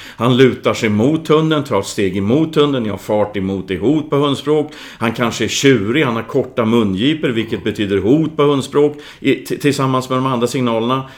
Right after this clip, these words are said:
Det behöver inte betyda hot i alla lägen, men det är en hård signal alltså. Eh, och, och det här vet jag av erfarenhet. Om man, om man, nu är jag ju nörd, jag vill verkligen påpeka det, men om man jobbar med sin egen kropp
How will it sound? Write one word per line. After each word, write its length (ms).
Det 80
behöver 240
inte 140
betyda 280
hot 220
i 40
alla 200
lägen, 320
men 120
det 60
är 40
en 60
hård 300
signal 420
alltså. 340
Eh, 600
och, 360
och 80
det 80
här 160
vet 280
jag 100
av 120
erfarenhet. 840
Om 120
man, 200
om 120
man, 240
nu 180
är 40
jag 100
ju 80
nörd, 360
jag 60
vill 120
verkligen 280
påpeka 440
det, 100
men 160
om 200
man 160
jobbar 420
med 160
sin 140
egen 240
kropp 480